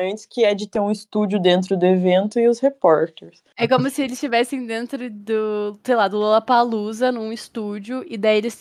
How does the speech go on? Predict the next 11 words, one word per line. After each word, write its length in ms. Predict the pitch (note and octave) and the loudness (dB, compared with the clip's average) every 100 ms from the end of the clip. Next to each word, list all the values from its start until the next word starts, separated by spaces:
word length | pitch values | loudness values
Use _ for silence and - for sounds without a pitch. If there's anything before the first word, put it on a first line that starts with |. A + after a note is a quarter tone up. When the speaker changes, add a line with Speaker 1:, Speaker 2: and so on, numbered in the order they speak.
| - | -18
Speaker 2:
chamam 300 | - B3 A3+ | -2 -2 0
alguns 340 | A#3 A3 A#3+ - | -4 -4 -6 -2
ar-, 200 | G#3+ A3 G#3 _ | 0 0 -2 _
não 160 | B3 E4+ | 0 4
artistas, 520 | D#4 - A#3+ G#3+ A3 | 2 0 -2 0 0
mas, 180 | G#3+ A3+ | -2 -4
tipo, 120 | - | -4
convidados 500 | A#3+ A#3+ A3 A#3+ B3+ | -2 2 4 4 4
especiais 680 | C4 - B3 - A3 G3+ G#3+ | -4 -4 -4 2 2 2 2
do 80 | A3 | -2
evento 500 | A3 G3 G3 A3 | -2 -4 -4 -8